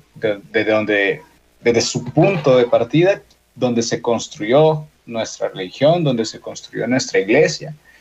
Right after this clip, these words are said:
Y su nombre es también referido a eso. Pedro, eh, hace referencia a piedra,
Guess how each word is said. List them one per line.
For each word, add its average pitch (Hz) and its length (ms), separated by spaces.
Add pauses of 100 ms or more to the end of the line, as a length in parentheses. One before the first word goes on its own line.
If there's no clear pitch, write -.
(300)
Y 131 100
su 139 200
nombre 139 500 (500)
es 123 320
también 120 400
referido 104 480
a 139 60
eso. 160 420
Pedro, 135 480 (240)
eh, 110 340
hace 120 240
referencia 113 640
a - 60
piedra, 135 500